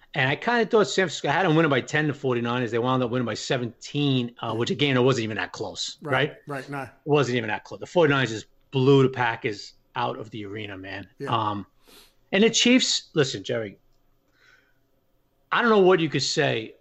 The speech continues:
Speaker 1: Um, this young man, Patrick Mahomes,
Speaker 2: He's ridiculous.
Speaker 1: is, is ridiculous. That's a, that's the proper word. It is ridiculous. Um, this is his second full year starting.
Speaker 2: Yep.
Speaker 1: He won the M V P last year,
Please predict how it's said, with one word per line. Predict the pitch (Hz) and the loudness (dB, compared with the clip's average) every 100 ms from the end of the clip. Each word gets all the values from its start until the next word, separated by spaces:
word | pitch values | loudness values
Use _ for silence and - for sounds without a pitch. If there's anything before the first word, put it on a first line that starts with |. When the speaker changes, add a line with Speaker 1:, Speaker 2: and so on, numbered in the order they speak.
| _ | _
Speaker 1:
Um, | 127 110 107 104 - _ _ _ _ _ _ _ - | -6 -4 -4 -6 -12 _ _ _ _ _ _ _ -4
this | 160 - | -2 2
young | 151 139 | 2 4
man, | 127 127 110 | 2 2 -2
Patrick | - 127 - 107 | -2 -4 -4 -8
Mahomes, | 107 104 113 104 95 | -8 -4 -4 -6 -10
Speaker 2:
He's | 117 | -12
ridiculous. | 127 123 131 - 120 110 | -14 -12 -14 -12 -12 -10
Speaker 1:
is, | 104 - - - _ _ - | -10 -12 -14 -20 _ _ 2
is | 156 123 | 4 4
ridiculous. | 127 120 - 98 - | 2 2 -2 -6 -6
That's | 123 - 131 | -4 -4 -6
a, | |
that's | - 127 - | -4 -4 -2
the | 131 | -4
proper | - 139 - | 0 0 0
word. | 110 120 143 | -4 -4 0
It | 160 | 2
is | 160 156 120 | 4 2 2
ridiculous. | 123 - 123 117 120 101 101 - - - _ - | -2 0 0 0 -4 -8 -10 -14 -12 -12 _ -6
Um, | 123 120 117 110 104 _ _ _ _ _ _ _ - | -2 0 0 -2 -8 _ _ _ _ _ _ _ -2
this | 185 | 0
is | 202 170 | 0 -4
his | - 135 - | -2 0 2
second | 190 185 151 - | 0 0 -6 -10
full | - 180 170 | -2 4 6
year | 151 151 | 6 4
starting. | 147 - 185 170 175 175 _ _ _ | 2 2 4 4 2 -6 _ _ _
Speaker 2:
Yep. | 151 160 _ _ | -12 -12 _ _
Speaker 1:
He | 147 | -4
won | 131 151 | 0 2
the | 151 | 4
M | 143 | 2
V | 135 | 0
P | 139 135 | 0 0
last | 135 151 143 151 | 2 0 -2 -4
year, | 139 135 | -2 -4